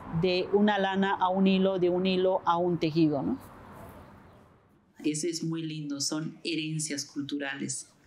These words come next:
Imagínense, tenemos, tenemos todo y siempre heredamos del hombre, de la mujer, del tía, del tío, heredamos de las aves, heredamos de las plantas. Son herencias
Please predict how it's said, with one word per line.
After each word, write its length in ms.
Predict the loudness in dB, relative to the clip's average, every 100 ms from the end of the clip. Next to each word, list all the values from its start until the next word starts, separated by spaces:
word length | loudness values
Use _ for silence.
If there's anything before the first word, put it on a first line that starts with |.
| -6
Imagínense, 540 | -2 -2 -2 -2 -2 -6
tenemos, 760 | -6 -6 -4 -4 -4 -6 -8
tenemos 440 | -6 -4 -4 -6
todo 400 | -6 -6 -4 -4
y 380 | -4 -6 -4 -4
siempre 360 | -4 -6 -4 -4
heredamos 460 | -6 -6 -6 -6
del 160 | -4 -4
hombre, 320 | -4 -4 -6
de 80 | -6
la 100 | -8
mujer, 440 | -8 -6 -6 -6
del 200 | -6 -8
tía, 300 | -4 -4 -2
del 240 | -4 -6 -6
tío, 340 | -6 -6 -8 -10 -10 -10 -6
heredamos 520 | -4 -4 -6 -6 -8
de 80 | -6
las 220 | -6 -6 -6
aves, 380 | -6 -4 -4
heredamos 500 | -4 -6 -6 -6 -6
de 80 | -6
las 220 | -6 -8
plantas. 760 | -8 -8 -4 -4 -4 -8 -8 -12 _ _ -20 -20 -6
Son 280 | -2 0 0
herencias 840 | -2 -4 -6 -8 -8 -10 -10 -14